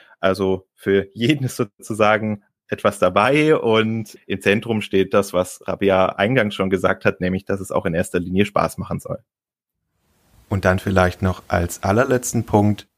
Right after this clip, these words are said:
und wenn ich auch ein bisschen Werbung machen darf, ähm, die A G Theorie und die Uni Leipzig planen einen Workshop Anfang Oktober, achter, neunter Oktober. Geplant ist erstmal in Leipzig,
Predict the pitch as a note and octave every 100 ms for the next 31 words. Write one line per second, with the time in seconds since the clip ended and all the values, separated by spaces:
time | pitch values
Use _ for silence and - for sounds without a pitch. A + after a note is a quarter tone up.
0 | _ _ _ _ _ - F2+ F2 _ -
1 | F2+ F2 F2 F2 F2 - F2 F2 F2+ G#2+
2 | G2 F#2+ G2 F2+ F2 F#2 - - _ _
3 | _ _ _ F2+ F2+ F2+ F2 - F2+ F2+
4 | F2 F2+ F2 _ _ _ _ _ _ _
5 | - F#2 G2+ G2 - F2 F#2 C3 D3+ A#2
6 | G2+ F#2+ F#2 F#2 F#2 _ F#2+ F#2 F2+ F2+
7 | A2+ C3+ - B2 - - F2 F#2 F#2 F2+
8 | - E2 E2+ E2+ E2+ E2+ - - F#2 A2+
9 | - - E3 - - - _ F2 F#2 -
10 | F#2+ F2+ - - - D3+ D#3+ D#3 G#2 -
11 | F#2 F2+ F#2 - - D#3+ - B2+ C#3 C3
12 | C3 - - - - - F2+ F#2 F#2 -
13 | F2+ - F2 C2 E2 E2 G2+ - - B2+
14 | B2 -